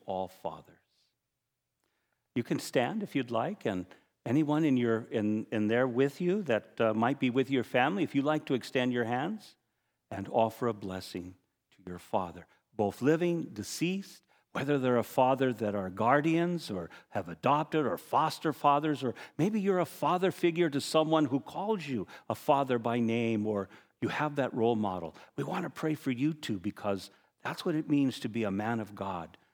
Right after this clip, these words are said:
to be a fatherly figure for others. Lord God, our country today honors all men with the great gift of title Father.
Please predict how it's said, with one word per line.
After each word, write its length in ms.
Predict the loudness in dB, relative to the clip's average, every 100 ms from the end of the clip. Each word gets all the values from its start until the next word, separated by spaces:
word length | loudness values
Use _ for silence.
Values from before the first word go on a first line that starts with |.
| _ -10
to 80 | -6
be 140 | -4
a 80 | -6
fatherly 680 | -10 -6 -4 -2 -2 -2 -4
figure 460 | -4 -6 -4 -8
for 200 | -8 -10 -8
others. 240 | -10 -12 -20 _ _ _ _ _ _ _ _ _ _ _ _ _ _ _ _ _ _ 2
Lord 200 | 2 4
God, 280 | 2 0 -4 -20 _ _ _ _ _ _ _ -4
our 80 |
country 400 | 0 2 2 2
today 380 | 0 2 4 2 4
honors 720 | 4 6 6 2 -2 -8 -20 _ _ _ 6
all 420 | 10 10 10 8
men 680 | 6 8 8 8 6 2 -2 -16 _
with 160 | -2 2
the 120 | 0
great 500 | 2 4 6 4 0
gift 340 | 2 2 2 0
of 180 | -2
title 460 | -4 0 2 2 -2
Father. 600 | -4 -6 -4 -2 -6 -14